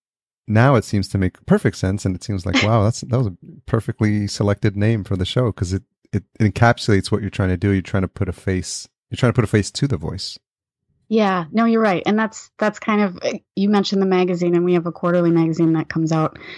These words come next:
Speaker 2: um, featuring all the transcripts of the stories and stuff. And that, when you have that in your hand, um, that's really when <laughs> the name seems to make a lot more sense.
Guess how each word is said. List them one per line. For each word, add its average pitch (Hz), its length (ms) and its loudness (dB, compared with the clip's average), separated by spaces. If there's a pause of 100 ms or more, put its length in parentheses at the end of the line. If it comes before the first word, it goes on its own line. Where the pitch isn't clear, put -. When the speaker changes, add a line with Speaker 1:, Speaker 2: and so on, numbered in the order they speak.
(240)
Speaker 2:
um, 160 320 4
featuring 165 420 2
all 160 100 2
the 160 120 2
transcripts 156 500 -2
of 160 100 -2
the 160 80 0
stories 160 440 0
and 156 140 0
stuff. 151 260 -4
And 165 160 4
that, 165 460 0
when 175 160 0
you 175 140 4
have 175 160 0
that 165 120 0
in 165 80 0
your 160 100 0
hand, 156 480 0 (120)
um, 151 480 -2
that's 175 260 -2
really 160 240 2
when 151 380 2
<laughs> 214 540 -2
the 185 80 0
name 185 300 2
seems 175 340 -4
to - 100 -8
make 165 160 0
a 165 60 -4
lot 160 140 -2
more 165 140 0
sense. 160 480 -2